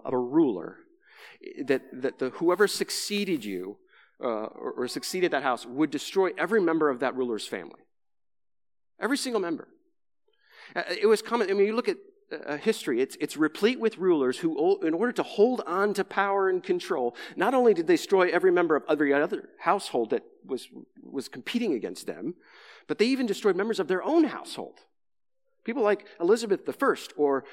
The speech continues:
uh, Herod the Great or Edward the Fourth. Like, there's, history's replete with people who are willing to kill in order to maintain power and control. And here David is, he's inviting the, the son of his enemy in. And not only is he not gonna kill him,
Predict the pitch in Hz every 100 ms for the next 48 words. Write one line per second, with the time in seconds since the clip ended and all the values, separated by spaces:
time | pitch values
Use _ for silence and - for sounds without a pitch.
0 | - 131 120 214 233 196 143 131 214 180
1 | - 117 214 214 160 170 - 214 131 143
2 | 170 - - 254 254 262 180 165 - 247
3 | 196 170 - 262 208 139 180 165 156 269
4 | 254 240 190 - 214 170 180 226 208 185
5 | 196 214 208 208 208 202 196 214 202 160
6 | 143 160 139 233 202 160 - - - 165
7 | 147 269 254 240 214 202 190 175 - -
8 | 190 170 180 135 208 269 254 208 180 180
9 | 160 170 - - 269 262 208 - 220 220
10 | 170 175 233 262 151 131 240 - - -
11 | - - 185 240 269 226 196 180 196 269
12 | 262 233 202 247 233 151